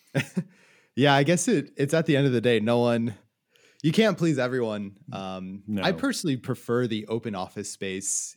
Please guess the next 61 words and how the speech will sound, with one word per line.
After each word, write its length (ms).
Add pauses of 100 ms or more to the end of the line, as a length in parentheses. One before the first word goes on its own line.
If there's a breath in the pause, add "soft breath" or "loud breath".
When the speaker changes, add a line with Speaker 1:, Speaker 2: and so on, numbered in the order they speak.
Speaker 1:
in, 460 (280)
in, 140
like, 260
our, 220 (180)
our 160
type 220
of 80
work, 300
right? 280 (120)
I 80
think 180
it's 240
fun 280
to 100
just 180
kind 200
of 180
get 160
up 180
and 120
be 120
like, 220 (260 soft breath)
"Hey, 420
what 140
are 60
you 160
doing?" 440
And 120
just 160
go 180
and, 300
and 120
chat 240
with 140
someone. 520
But 360 (300)
I 80
know 140
a 20
lot 260
of 80
people 300
are 120
like, 220
"I 80
hate 420
wearing 280
headphones 440
all 140
day 180
'cause 120
I 80
can't 260
focus 380
'cause 100
there's 140
people 260
always 240
chatting 340
around 220
me." 80